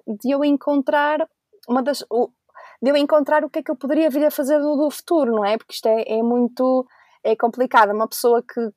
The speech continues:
que faz todo este trajeto, que investe, não é, na sua formação, que consegue, consegue estar num trabalho que muita gente na minha, na minha idade não tinha conseguido ainda, não é? E não tinham conseguido, outros psicólogos também,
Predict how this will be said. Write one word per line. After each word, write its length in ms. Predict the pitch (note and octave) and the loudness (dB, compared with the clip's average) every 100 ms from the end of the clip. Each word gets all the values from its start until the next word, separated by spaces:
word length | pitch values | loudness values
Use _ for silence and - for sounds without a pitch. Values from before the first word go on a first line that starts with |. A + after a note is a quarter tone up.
| - | -12
que 80 | |
faz 300 | A3 C4 A#3+ | -6 0 0
todo 200 | - A#3 | -2 -4
este 260 | A#3 - - | -4 -8 -8
trajeto, 680 | A#3+ A#3 G#3+ B3 A#3+ A3+ A3 | -2 0 2 2 2 0 -6
que 120 | - | -4
investe, 600 | A3 G#3 A#3+ A#3+ A#3+ - | -2 0 2 2 -2 -4
não 160 | A3+ G#3+ | -2 0
é, 40 | |
na 100 | A3+ | -2
sua 200 | - G#3+ | -2 -4
formação, 840 | - A3+ A#3 A#3 - C#4+ D4 D4 | -4 -6 -6 -4 0 0 2 0
que 180 | C4+ A3 | -2 -6
consegue, 580 | - A#3 - A3+ G#3+ A#3 - - _ - F#3+ - | -2 -2 0 0 0 -8 -12 -20 _ -10 -8 -4
consegue 400 | A#3 A#3 A#3+ - | -4 -2 -4 -4
estar 200 | - A3+ | -2 -2
num 140 | A#3 | -2
trabalho 480 | A#3 A3+ A3 A#3+ A3 | -2 -2 0 0 0
que 100 | - | -2
muita 220 | A#3+ B3 | -4 0
gente 380 | A3+ A#3 A#3 - | 0 0 -2 -4
na 260 | G3+ G#3 G3+ | -4 -2 0
minha, 460 | G#3 A3 G3+ G3 F#3+ | 0 0 0 0 0
na 140 | G3+ | 0
minha 220 | G#3+ G#3+ | 2 4
idade 300 | G3+ G#3 G3 | 4 4 2
não 240 | G#3 G#3 G3+ | -2 -4 -2
tinha 240 | G#3 G3+ | -2 -2
conseguido 560 | F#3+ G3 - - C#4 D4+ | -2 -4 -6 -6 -4 0
ainda, 360 | A3 C4 C#4 | 0 0 0
não 140 | A#3 G3 | 0 -2
é? 140 | G3+ | -2
E 100 | C4+ | 0
não 160 | B3+ G#3 | 0 -2
tinham 240 | G#3 G3+ | -2 -4
conseguido, 400 | F#3+ G3+ - A#3+ | -2 -4 -4 -4
outros 180 | C4+ - | -4 -6
psicólogos 560 | - G#3+ - B3 D4 - | -8 -8 -2 -2 -4 -6
também, 360 | G#3 G3+ C4+ | -4 -2 -4